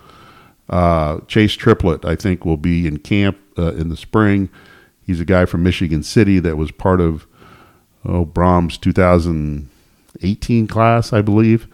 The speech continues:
Uh, may have signed something. Uh, he has been in school. Uh, I would expect him to be on the roster. Um, you know, I'm not sure how high they are on Triplett, uh, but at least he's at a position where they, where they need,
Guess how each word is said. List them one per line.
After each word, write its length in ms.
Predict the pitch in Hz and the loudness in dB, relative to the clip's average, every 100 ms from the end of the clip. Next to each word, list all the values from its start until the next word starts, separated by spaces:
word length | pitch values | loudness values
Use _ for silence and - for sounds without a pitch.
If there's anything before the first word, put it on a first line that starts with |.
| _ - _ _ - | _ -20 _ _ -6
Uh, 260 | 85 80 | -4 -2
may 220 | 78 82 90 | -2 0 0
have 160 | 92 | -2
signed 760 | - 95 95 95 90 95 - - | 0 2 4 4 2 -4 -8 0
something. 600 | 101 95 104 98 98 82 - | 2 4 2 2 0 -6 -8
Uh, 160 | 90 80 | -4 -2
he 240 | 87 85 | 0 0
has 240 | 82 90 76 | 0 -2 0
been 180 | 95 98 | 0 0
in 120 | 90 | -2
school. 580 | - 104 98 95 95 - - _ _ _ | 0 2 4 4 0 -6 -20 _ _ _
Uh, 220 | 82 78 85 | -8 -8 -6
I 100 | 85 | -4
would 160 | 82 | -4
expect 400 | 76 - 95 - | -6 -2 0 0
him 100 | 92 | -2
to 80 | 82 | 0
be 140 | 90 | 0
on 140 | 90 87 | 2 2
the 80 | 82 | 4
roster. 760 | 90 92 - - 92 90 85 - - - _ _ - | 6 6 4 4 4 4 0 -8 -20 -20 _ _ -10
Um, 640 | 82 80 76 76 73 73 73 _ - | -6 -4 -4 -6 -8 -12 -16 _ -12
you 180 | 101 104 | -6 -2
know, 80 | 101 | 0
I'm 120 | 98 | 2
not 200 | 101 87 | 0 -2
sure 320 | - 107 98 | -4 0 2
how 220 | 92 92 | 2 0
high 320 | 82 - 90 104 | 0 0 2 2
they 180 | 101 | 2
are 240 | 98 101 101 | 2 2 2
on 140 | 92 | -2
Triplett, 460 | 85 107 - 101 98 - _ _ _ _ - | -2 -2 0 -2 -2 -8 _ _ _ _ -4
uh, 300 | 87 82 82 | -2 -2 -4
but 340 | 82 85 - | -4 -6 -6
at 120 | 98 | -6
least 340 | 92 104 - - _ - _ - | 0 0 0 -8 _ -20 _ -20
he's 480 | - 101 78 98 92 | -16 -14 -4 0 4
at 100 | 107 | 6
a 60 | 95 | 6
position 500 | 95 85 98 - 87 | 2 0 -2 -2 -4
where 120 | 82 | -2
they, 200 | 82 85 | -4 -4
where 180 | 87 85 | -6 -4
they 140 | 85 | -2
need, 480 | 85 90 90 85 | -2 0 -2 -4